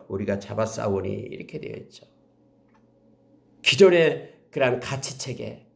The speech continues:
성전 중심으로 이루어지는 그러한 것들에 대해서 그들은 기득권을 가지고 있었습니다. 그런데 예수 그리스도로 인하여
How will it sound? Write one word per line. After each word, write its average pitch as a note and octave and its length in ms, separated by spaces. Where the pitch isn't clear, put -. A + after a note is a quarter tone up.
성전 G#3+ 540
중심으로 C3+ 720
이루어지는 C3 640
그러한 B2+ 580
것들에 B2+ 480
대해서 A2+ 680
그들은 C#3+ 320
기득권을 F#3 480
가지고 A2 340
있었습니다. - 580
그런데 D#3+ 840
예수 G#3 420
그리스도로 F#3+ 440
인하여 C3+ 680